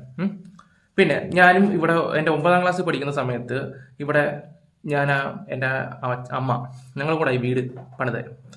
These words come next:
വീട് പണിത്. അപ്പം ഞാൻ അവിടുത്തെ കാര്യങ്ങളെല്ലാം നോക്കിക്കൊണ്ടിരുന്നു. ഞാൻ ഒമ്പതാം ക്ലാസ്സിലാണ്. വീടെല്ലാം, അതായത് ഒരു മൂല പോയാലും ഞാൻ പോയി പറയും, "ചേട്ടാ, അത് എങ്ങനെയാണ്, കറക്റ്റ് ചെയ്യണം"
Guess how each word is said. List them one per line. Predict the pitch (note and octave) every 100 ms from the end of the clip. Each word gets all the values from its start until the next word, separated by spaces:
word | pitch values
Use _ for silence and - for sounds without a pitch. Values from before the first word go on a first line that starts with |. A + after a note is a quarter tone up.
| _ _ _ _ _ _ _ F3+
വീട് | G3+
പണിത്. | E3+ C#3
അപ്പം | F3+ F3+
ഞാൻ | F3+ F3
അവിടുത്തെ | D3+ D#3+
കാര്യങ്ങളെല്ലാം | D3 C#3 C#3+ C3 C3+
നോക്കിക്കൊണ്ടിരുന്നു. | A#2+ B2+ A#2+ A#2 B2+
ഞാൻ | D#3+ D3+
ഒമ്പതാം | C#3+ D3+ D#3
ക്ലാസ്സിലാണ്. | C#3+ A#2+ A2+ B2+
വീടെല്ലാം, | C3 C#3+ C#3+ F3
അതായത് | G3 G#3+
ഒരു | A3
മൂല | A3 A3+ C4+ C#4
പോയാലും | A#3 G#3 G#3 G#3
ഞാൻ | F#3 F#3+
പോയി | F#3 F3
പറയും, | D#3 C#3+
"ചേട്ടാ, | D3 D3+
അത് | D3+
എങ്ങനെയാണ്, | D3+ D3+ D3 D3
കറക്റ്റ് | D3 -
ചെയ്യണം" | C#3 D3+